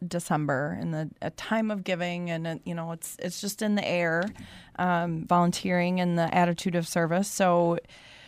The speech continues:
we're coming off of a wonderful December, and twenty nineteen, um, is no different, really. Um, January is a great month to obviously, you know, make a new resolution or try something new, um, giving back in your community. And,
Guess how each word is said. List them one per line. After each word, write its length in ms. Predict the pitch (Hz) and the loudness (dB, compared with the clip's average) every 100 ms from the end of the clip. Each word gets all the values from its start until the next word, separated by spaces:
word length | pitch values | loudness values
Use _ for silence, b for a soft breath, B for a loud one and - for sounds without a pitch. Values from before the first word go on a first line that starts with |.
| B B - | B B 2
we're 140 | 208 | 4
coming 260 | 254 262 262 | 6 8 10
off 180 | 247 | 8
of 120 | 247 214 | 8 4
a 80 | |
wonderful 640 | 202 202 233 269 277 269 254 | 4 2 4 6 6 6 4
December, 580 | 240 226 226 214 220 214 | 4 6 6 6 4 4
and 220 | 202 196 | 4 4
twenty 280 | - 214 214 | 4 4 4
nineteen, 840 | 208 185 - 214 208 202 196 190 | 4 2 0 0 2 2 0 -2
um, 560 | 190 185 180 175 170 170 | 0 2 2 2 0 -2
is 520 | 185 175 170 - - - | -2 -2 -4 -6 -8 -4
no 240 | 185 190 | 2 2
different, 420 | 185 170 - 127 - | 4 2 0 -4 -4
really. 480 | 170 160 160 175 190 | -4 -4 -4 -4 -2
Um, 300 | 175 175 170 | 0 0 0
January 440 | 190 190 196 190 | 0 2 2 2
is 140 | 185 | 0
a 60 | 185 | -4
great 400 | 170 175 185 - | -2 0 0 2
month 500 | 185 170 214 311 - | 0 2 2 0 -6
to 280 | - 202 190 | -4 -2 0
obviously, 480 | 202 202 208 - 226 | -2 -2 -4 -6 -6
you 100 | 226 | -4
know, 120 | 220 | -4
make 240 | 214 214 | -4 -4
a 220 | 220 214 208 | -4 -2 -2
new 180 | 214 | -2
resolution 920 | 196 185 180 226 330 - 381 226 180 190 | 0 0 -2 -4 -8 -10 -6 -4 -4 -6
or 340 | 190 180 180 | -8 -6 -8
try 200 | - 190 | -6 -6
something 400 | - 202 220 226 | -4 -6 -4 0
new, 420 | 208 190 214 302 302 | 0 2 0 0 -2
um, 320 | 196 185 175 | -2 -2 -2
giving 320 | 185 180 190 | -2 -2 0
back 400 | 175 156 285 - | 0 0 -2 0
in 100 | 233 | 0
your 100 | 190 | 0
community. 520 | - 185 175 190 359 - B B B B - | -2 -2 0 -2 -4 -8 B B B B -2
And, 580 | 208 208 196 196 196 | 4 6 6 4 2